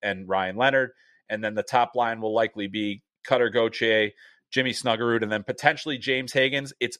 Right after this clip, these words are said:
possible Frank Nazar could be that, that center. It's not out of the question, um, that he would be that, but I think that you might wanna keep Nazar with Gavin Brindley and potentially Isaac Howard or Rutger McGroarty, whoever is there. And I think that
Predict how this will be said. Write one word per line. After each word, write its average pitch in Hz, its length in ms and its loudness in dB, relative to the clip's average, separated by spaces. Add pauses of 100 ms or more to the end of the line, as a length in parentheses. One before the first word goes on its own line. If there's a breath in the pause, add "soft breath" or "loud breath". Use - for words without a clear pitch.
(100)
possible 143 540 0
Frank 139 300 -2
Nazar 135 400 2
could 135 160 -10
be 135 160 -6
that, 131 260 2 (240)
that 123 280 -2
center. 151 560 -4
It's - 160 -10
not 127 160 0
out 123 160 4
of 120 40 0
the 117 80 -2
question, 165 680 -2 (500 soft breath)
um, 131 260 2
that 135 100 0
he 131 60 -2
would 117 140 -2
be 131 160 -2
that, 170 180 4
but 135 80 -10
I 123 60 -2
think 135 200 -10
that 135 200 -6
you 120 220 -10
might 127 240 0
wanna 131 160 0
keep 135 280 -10
Nazar 127 400 2
with 107 140 -6
Gavin 110 300 0
Brindley 147 400 0
and 120 120 -2
potentially 110 460 -2
Isaac 107 360 2
Howard 143 420 2
or 107 200 -2
Rutger 101 300 -2
McGroarty, 135 580 2 (380 loud breath)
whoever 123 320 2
is 110 120 -8
there. 135 220 4
And 117 120 -4
I - 20 -6
think 117 200 -12
that 120 240 0